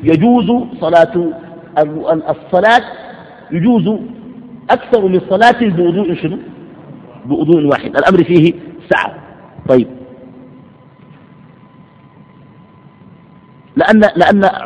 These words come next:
النبي صلى الله عليه وسلم لما صلى خمس صلوات بوضوء واحد، سأل النبي صلى الله عليه وسلم: "لما فعلته؟" قال: "فعلته عمدا"، يعني، كأنه يريد أن يبين الجواز. نعم،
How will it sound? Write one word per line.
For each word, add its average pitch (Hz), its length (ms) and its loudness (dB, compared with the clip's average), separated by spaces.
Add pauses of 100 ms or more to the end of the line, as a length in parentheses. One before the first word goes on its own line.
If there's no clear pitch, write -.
(220)
النبي 160 180 0
صلى 190 100 2
الله 190 140 4
عليه - 80 -6
وسلم - 100 -16 (200)
لما 147 440 4 (140)
صلى 190 220 4
خمس 185 200 -2
صلوات 156 420 4 (1000)
بوضوء 160 460 4
واحد، 185 320 4
سأل 202 120 4
النبي 196 180 -2
صلى 214 140 4
الله - 20 4
عليه 202 60 4
وسلم: 240 40 6
"لما 226 200 4
فعلته؟" 151 360 -2
قال: 226 200 4 (160)
"فعلته 214 520 0
عمدا"، 185 360 2 (1700)
يعني، 131 180 -4
كأنه 180 260 -2
يريد 165 240 -2
أن 147 120 -6
يبين 160 280 0
الجواز. 120 480 -2
نعم، 151 240 0